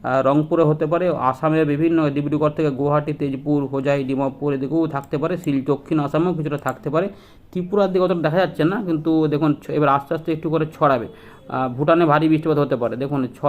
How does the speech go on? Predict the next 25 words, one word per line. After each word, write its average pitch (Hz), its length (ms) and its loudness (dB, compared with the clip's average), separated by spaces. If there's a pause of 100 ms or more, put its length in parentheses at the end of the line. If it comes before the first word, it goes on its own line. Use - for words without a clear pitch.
তারিখের 160 340 0
দিকে 156 160 0
কিন্তু 151 220 0
বৃষ্টিপাত 147 380 0
ওয়াইড 139 260 4
স্প্রেড 151 280 0
হবে। 113 240 -2 (440)
বি-, 147 200 2
এখানে, 151 300 2
আহ, 127 680 -4
গোটা 139 220 2
দক্ষিণবঙ্গ 165 680 4
সহ, 143 260 2
আহ, 127 600 -2
ঝাড়খণ্ড 147 560 0
এবং 160 360 0
উত-, - 480 -6
এখানে 147 280 0
উড়িষ্যা 156 640 0
এবং 170 440 0
বাংলাদেশের 147 500 2
খুলনা, 147 360 2
বরিশাল 139 500 0
এদিকেও 135 240 -4
থাকবে। 131 220 -4